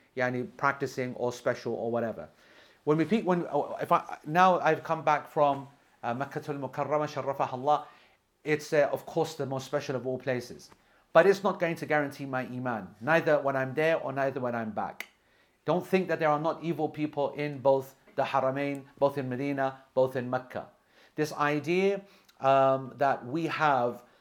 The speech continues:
that our deen has got to be dependent upon other places, other people, is a fatalist one, and it's not an Islamic one. Dependency upon other people, I want to say to you,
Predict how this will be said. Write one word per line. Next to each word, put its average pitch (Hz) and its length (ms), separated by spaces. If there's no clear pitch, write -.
that 135 420
our 135 240
deen 156 360
has 147 180
got 143 220
to - 80
be 143 100
dependent 156 500
upon 131 360
other 127 180
places, 160 560
other 127 220
people, 151 560
is 143 300
a 143 220
fatalist 175 540
one, 180 400
and 139 160
it's 139 220
not 160 240
an 151 100
Islamic 139 560
one. 92 200
Dependency 190 760
upon 165 320
other 165 220
people, 170 560
I 131 80
want 156 160
to 151 60
say 151 200
to 151 180
you, 180 200